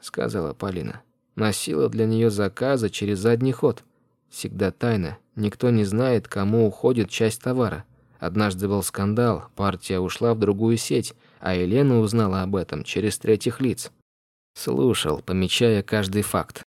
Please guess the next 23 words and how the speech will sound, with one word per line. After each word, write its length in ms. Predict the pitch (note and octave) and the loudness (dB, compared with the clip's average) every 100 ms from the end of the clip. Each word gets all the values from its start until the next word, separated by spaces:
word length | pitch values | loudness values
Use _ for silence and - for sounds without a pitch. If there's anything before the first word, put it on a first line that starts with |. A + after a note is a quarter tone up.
| _ _ _ _ _ _ _ _ | _ _ _ _ _ _ _ _
Удивительно, 920 | - A#2+ G#2 F#2+ F#2+ E2 E2 D2 G2 - | -2 0 2 2 0 0 -6 -6 -8 -8
после 360 | A2 G#2+ - F#2+ | -2 -2 -2 -6
близости 640 | E2+ A2+ A2 F2+ - F2 | -4 -2 -2 -4 -6 -6
люди 380 | E2+ C3 B2+ A2 | -2 -2 0 -2
говорят 540 | G2+ G#2 G#2 G#2 G2 | 0 2 2 2 0
правду 380 | - G#2 F2+ F#2 | -2 0 0 0
легче, 540 | F2+ G#2 G2 - D#2+ - | 2 2 0 -6 -8 -8
чем 260 | - G2+ F2+ | -4 -2 0
за 160 | F#2+ F2+ | 0 2
рюмкой 480 | G#2 G#2+ F#2+ E2+ - | 2 0 -2 -4 -4
или 200 | G#2+ G#2 | -2 0
в 120 | G2 A2 | 2 2
очереди 420 | G2+ G2 F#2 F#2+ | 2 -2 -2 0
на 160 | G2+ | 0
почте. 420 | G2+ F#2+ - - - _ _ _ _ _ _ _ _ _ _ _ _ - | 0 -2 -4 -10 -18 _ _ _ _ _ _ _ _ _ _ _ _ -4
«Не 160 | F2+ | 0
боишься 560 | F#2 F2+ F#2+ C3 - E3+ | 2 2 2 0 0 2
увольнения?» — 600 | D3 C3 G#2 D2+ C2+ - _ | 4 4 2 -2 -6 -10 _
спросил 480 | - - F2 - D#2 | -12 -4 -4 -4 -4
Григорий. 460 | D2+ E2+ E2+ D#2 - _ _ - | -2 -2 -4 -6 -14 _ _ -2
«Нет», — 380 | B2+ A2+ F#2+ - _ _ - | 2 2 0 -12 _ _ -18
сказала 540 | - - C3 A#2+ G2+ | -8 -2 0 0 0
Полина. 500 | - A2+ G#2+ D#2 - | 0 0 0 -2 -8